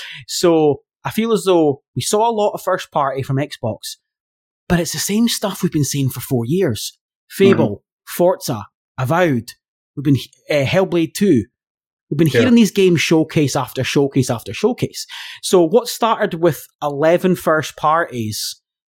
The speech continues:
Speaker 1: well, three were D L Cs. Four we've been hearing about for four years.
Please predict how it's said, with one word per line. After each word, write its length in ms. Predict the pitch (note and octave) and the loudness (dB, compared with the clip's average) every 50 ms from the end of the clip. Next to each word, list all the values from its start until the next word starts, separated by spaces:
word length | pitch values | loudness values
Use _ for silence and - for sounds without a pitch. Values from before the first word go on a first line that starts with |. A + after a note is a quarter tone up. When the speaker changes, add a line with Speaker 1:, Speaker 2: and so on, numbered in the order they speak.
| _ _ _ _ | _ _ _ _
Speaker 1:
well, 120 | B2+ B2 | -4 -4
three 260 | - - G#3 A3+ B3+ | 0 0 0 0 2
were 100 | B3 A3+ F#3 | 2 0 0
D 220 | - F3+ E3+ D#3+ | 2 2 4 4
L 140 | D#3 D#3+ D3+ | 4 2 0
Cs. 580 | - - - B2 G#2 G2+ G2+ - - - - _ _ _ _ _ _ _ _ _ _ _ _ _ | -2 -2 -2 -2 -2 -4 -6 -8 -8 -8 -10 _ _ _ _ _ _ _ _ _ _ _ _ _
Four 320 | - - - G#3 G#3+ A#3+ B3 | -12 -4 0 2 2 4 4
we've 80 | A#3+ A3+ | 2 2
been 100 | G#3+ G3 | 2 0
hearing 340 | - - F#3 F#3 F3+ E3+ E3+ | 2 2 2 4 4 4 2
about 260 | D3+ C#3+ C#3+ C#3+ C3+ | 2 0 -2 -2 -4
for 80 | - B2 | -8 -14
four 280 | - - D3+ C#3 C3+ C3 | -8 -4 -2 0 0 0
years. 640 | B2 B2+ C#3+ C3 G2 - - - - - - - | 0 2 2 2 0 -2 -6 -12 -12 -12 -12 -14